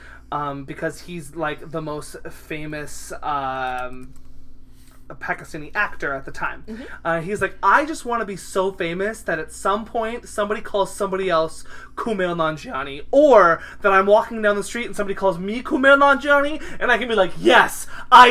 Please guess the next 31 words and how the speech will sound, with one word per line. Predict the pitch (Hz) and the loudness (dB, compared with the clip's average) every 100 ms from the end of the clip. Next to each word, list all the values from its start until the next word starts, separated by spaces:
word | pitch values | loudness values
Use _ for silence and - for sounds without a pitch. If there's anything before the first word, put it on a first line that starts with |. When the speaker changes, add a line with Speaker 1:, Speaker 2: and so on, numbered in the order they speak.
| 247 | 8
Speaker 1:
am | 233 240 240 | 6 6 4
Kumail | - 262 240 226 226 | 2 4 6 6 6
Nanjiani. | 214 220 220 233 196 170 | 6 4 6 8 6 2
Thank | - 202 180 | 0 0 2
you | |
very | 208 208 202 | 2 4 4
much.'" | 185 - - - - - - - - - - | 2 0 -8 -14 -12 -8 -6 -6 -8 -10 -10
I | 349 339 | -6 -4
think | 392 - | -4 -4
he's | 277 185 | -8 -4
done | 175 143 | -4 -4
it. | - - - - - | -10 -16 -20 -16 -10
I | 277 | -8
think | 349 330 | -8 -6
he's | 311 269 | -6 -2
got | 220 214 | -2 -2
to | 196 | -4
that | 156 | -6
point | - 151 | -6 -10
in | 139 | -10
that | 143 - | -12 -10
bit. | 131 - - - - | -12 -12 -16 -16 -16
I'm | 262 233 | -12 -12
just | 220 - | -10 -12
really | 151 | -12
proud | 143 - | -12 -14
of | - | -16
him. | - - - - | -16 -16 -18 -18
Like, | 320 285 285 285 - - - - - - | -14 -10 -10 -10 -14 -16 -14 -16 -18 -14
Kumail, | 349 370 349 - | -8 -4 -4 -6
I, | 247 | -8